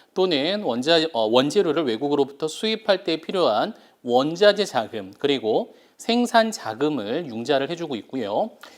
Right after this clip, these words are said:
또한 완제품을 국내에서 구매하여 외국으로 수출하는 경우에도 우리가 완제품 구매 자금을 융자를 해줄 수가 있는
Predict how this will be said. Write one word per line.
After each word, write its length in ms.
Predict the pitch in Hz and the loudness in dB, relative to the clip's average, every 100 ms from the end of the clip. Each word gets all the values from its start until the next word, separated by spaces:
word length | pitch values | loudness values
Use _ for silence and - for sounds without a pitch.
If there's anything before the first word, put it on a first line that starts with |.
| - _ | -20 _
또한 400 | 247 208 151 202 | 8 8 8 4
완제품을 500 | 131 156 220 226 214 | 0 0 -2 0 -4
국내에서 720 | - 151 180 196 185 175 180 | -2 -4 0 0 -2 0 -2
구매하여 540 | 180 143 160 165 160 | 0 -4 0 0 0
외국으로 440 | 165 123 143 151 156 | 0 -2 -2 -4 -4
수출하는 560 | - - 226 208 185 | -6 -6 0 2 0
경우에도 760 | 160 123 120 113 107 151 202 220 - _ _ | -4 -4 -2 -4 0 4 4 2 -14 _ _
우리가 220 | 135 135 | -2 4
완제품 760 | 131 120 117 143 202 - 208 202 | 4 4 0 -2 -2 -2 -4 -4
구매 240 | - 147 | -2 -2
자금을 580 | 156 135 117 135 113 139 | 0 0 0 -2 -2 -4
융자를 340 | 117 123 151 147 | -6 0 0 0
해줄 160 | 196 | -4
수가 220 | 208 202 | -6 -4
있는 420 | 147 101 110 202 | -4 -4 -4 -4